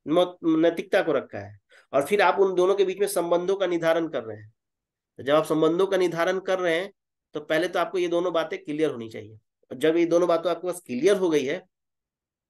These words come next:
तो फिर उसके बाद आप इसको कर पाओगे,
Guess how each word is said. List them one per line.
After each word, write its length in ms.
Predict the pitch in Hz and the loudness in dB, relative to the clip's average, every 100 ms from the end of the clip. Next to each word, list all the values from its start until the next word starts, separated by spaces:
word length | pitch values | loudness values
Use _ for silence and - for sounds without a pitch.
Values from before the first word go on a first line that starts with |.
| _ _ _ | _ _ _
तो 80 | 139 | -8
फिर 200 | - 180 | -2 -2
उसके 220 | 165 156 | 0 -2
बाद 280 | 143 151 170 _ _ _ _ | 2 0 -2 _ _ _ _
आप 200 | 139 151 | -6 -6
इसको 300 | 135 123 190 254 - _ _ _ _ _ _ _ _ _ _ _ _ _ - | -8 -4 -2 -2 -8 _ _ _ _ _ _ _ _ _ _ _ _ _ 0
कर 160 | 147 | 2
पाओगे, 400 | 143 135 135 180 | 2 2 0 -4